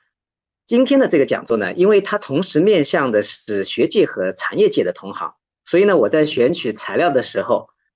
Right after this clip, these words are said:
呃，更多的考虑到是兼顾了学术性和应用性这样的一种平衡的关系。所以呢，在今天的讲座里，呃，我们的纯机制性和纯基础性的学术成果呢，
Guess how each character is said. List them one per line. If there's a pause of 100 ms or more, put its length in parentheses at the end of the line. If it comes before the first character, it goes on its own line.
呃，
更
多
的
考
虑
到
是
兼
顾
了
学
术
性
和
应
用
性 (300)
这
样
的
一
种
平
衡
的
关
系。 (140)
所
以
呢，
在
今
天
的
讲
座
里， (360)
呃，
我
们
的
纯
机
制
性
和
纯
基
础
性
的 (100)
学
术
成
果
呢，